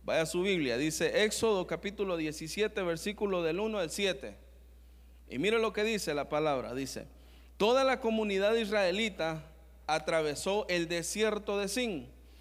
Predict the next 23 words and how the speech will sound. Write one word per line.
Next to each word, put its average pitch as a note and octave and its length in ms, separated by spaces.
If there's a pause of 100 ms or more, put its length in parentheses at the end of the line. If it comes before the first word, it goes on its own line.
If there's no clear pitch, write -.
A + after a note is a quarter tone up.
(160)
por D#3 180
etapas", E3 540
dice, A2+ 320 (460)
"tal A3+ 240
como A#3+ 240
el G3 100
Señor G#3 500
les F#3+ 280
dijo G3+ 320
que C3+ 100
hicieran. E3 580 (460)
Montaron A3+ 600
el G3+ 100
campamento G#3 680
de E3+ 100
Refidín, F3+ 720 (340)
pero F#3+ 320
allí F3+ 300
no A3+ 200
había F3+ 340
agua C#3+ 400
para E3+ 180
beber. G3 460